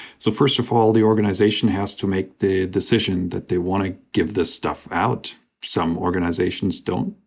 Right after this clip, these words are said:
go this step, and it's fine. They get some benefit of using A P Is just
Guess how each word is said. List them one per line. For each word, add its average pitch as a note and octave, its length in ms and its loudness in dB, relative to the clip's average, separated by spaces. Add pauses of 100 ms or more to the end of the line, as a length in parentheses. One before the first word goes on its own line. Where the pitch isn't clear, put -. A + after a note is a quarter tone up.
(180)
go G2+ 160 4
this F2 200 -2
step, - 400 -4
and G#2 100 2
it's - 140 -4
fine. E2+ 340 -4
They D2+ 140 0
get G#2 260 -2
some A2 180 2
benefit G2+ 420 0
of G#2+ 180 -4
using G2+ 300 0
A G2 100 2
P - 160 -4
Is G#2 320 0
just - 320 -6